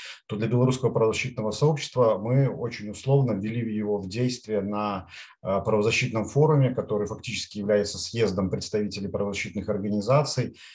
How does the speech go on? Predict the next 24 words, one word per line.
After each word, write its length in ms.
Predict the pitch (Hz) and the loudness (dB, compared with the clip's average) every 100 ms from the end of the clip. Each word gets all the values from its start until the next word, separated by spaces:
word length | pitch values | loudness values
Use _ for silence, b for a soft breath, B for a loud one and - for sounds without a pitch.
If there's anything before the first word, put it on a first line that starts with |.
| B _ | B _
И, 160 | 113 131 | 0 2
собственно, 360 | 123 - 113 | 2 -2 -2
там 240 | - 123 117 | 2 4 4
он 160 | 110 | 0
был 240 | 104 110 - | -2 -4 -2
принят, 560 | 131 147 139 113 - | 2 4 4 2 -4
и 140 | 92 95 | -10 -10
все, 340 | - - 113 | -10 -4 -4
кто 720 | - - 110 104 98 95 87 | -4 -8 -2 0 0 -2 -4
находился 580 | 95 95 107 104 95 - | -8 -4 -4 -2 -6 -6
на 60 | 101 | -4
этом 160 | 98 | -4
форуме, 460 | 95 135 139 127 104 | -2 2 4 4 2
согласились 840 | - 104 110 - 123 98 95 - B B B | -4 -2 0 0 -4 -4 -6 -10 B B B
с 440 | - - 107 107 - | -8 -2 2 0 4
и 100 | 143 | 2
формулировками, 1000 | 139 143 143 139 135 135 - 120 117 135 | 4 6 6 8 6 4 0 -2 -2 -6
и 240 | 139 107 | -6 -6
с 200 | - - | -6 -2
теми 240 | 131 113 | 0 0
процедурами, 720 | 107 101 - 101 120 135 117 104 | 0 -4 -4 -4 2 4 4 -2
по 160 | - | -6
которым 440 | - 98 117 104 90 | -6 -2 0 -2 -4
предлагалось 680 | 90 98 101 110 107 - | -4 -4 2 2 2 -4